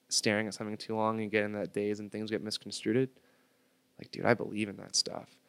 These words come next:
And I believe the right people who've spent the right amount of time to master that side of life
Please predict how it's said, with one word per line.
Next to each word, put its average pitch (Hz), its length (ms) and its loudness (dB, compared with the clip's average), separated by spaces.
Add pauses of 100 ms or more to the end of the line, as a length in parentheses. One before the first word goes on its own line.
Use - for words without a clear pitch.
(200)
And - 60 -6
I 95 40 -2
believe 104 300 2
the 98 140 -10
right 104 280 2
people 101 320 -4
who've 95 120 -2
spent 98 240 -2
the 95 80 -8
right 98 220 -2
amount 101 260 -4
of 104 120 -12
time 98 460 -10
to 95 220 -4 (380)
master 101 880 4
that 95 300 0
side 98 320 2
of 98 120 -10
life 101 560 -6